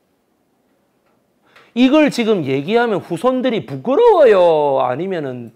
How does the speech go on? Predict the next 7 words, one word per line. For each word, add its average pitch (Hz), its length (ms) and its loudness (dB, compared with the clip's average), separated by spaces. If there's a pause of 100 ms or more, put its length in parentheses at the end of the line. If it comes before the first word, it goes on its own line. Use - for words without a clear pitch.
좋아요? 127 640 -4 (2000)
부끄러워요? 262 680 4
좋아요? 131 640 -2 (600)
부끄럽겠죠? 247 1040 2
민영환이가 339 720 2
썼어요, 196 380 0
민영환이가. 151 1400 -2